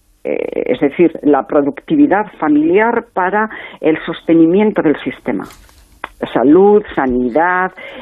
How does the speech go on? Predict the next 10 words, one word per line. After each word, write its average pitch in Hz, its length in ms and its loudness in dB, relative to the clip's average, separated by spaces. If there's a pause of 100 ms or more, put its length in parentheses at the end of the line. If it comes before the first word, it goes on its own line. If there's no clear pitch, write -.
(140)
en 139 220 0
fin. 180 260 2 (240)
¿Usted 247 220 -4
se 277 100 0
imagina 220 500 0 (140)
a 185 60 0
nuestros, 175 420 0 (200)
eh, - 140 2 (160)
gobiernos, 170 640 0 (320)
políticos, 170 760 -2